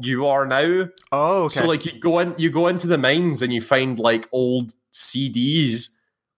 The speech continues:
Speaker 1: that are just de-, defined as destroyed ancient data disks.
Speaker 2: Yeah.
Speaker 1: And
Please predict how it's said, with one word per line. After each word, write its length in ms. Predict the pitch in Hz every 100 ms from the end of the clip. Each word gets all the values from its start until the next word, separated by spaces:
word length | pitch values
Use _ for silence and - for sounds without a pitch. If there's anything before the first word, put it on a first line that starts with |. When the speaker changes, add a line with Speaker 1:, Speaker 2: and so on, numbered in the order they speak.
| _
Speaker 1:
that 60 | 135
are 120 | 117
just 140 | 143
de-, 160 | - - -
defined 440 | 160 - 139 143
as 160 | 131 123
destroyed 600 | 107 127 - 147 135 135
ancient 400 | 131 135 127 131
data 320 | 113 120 131 147
disks. 560 | 120 110 - - - - _ _
Speaker 2:
Yeah. 280 | 160 143 131
Speaker 1:
And 360 | 131 131 127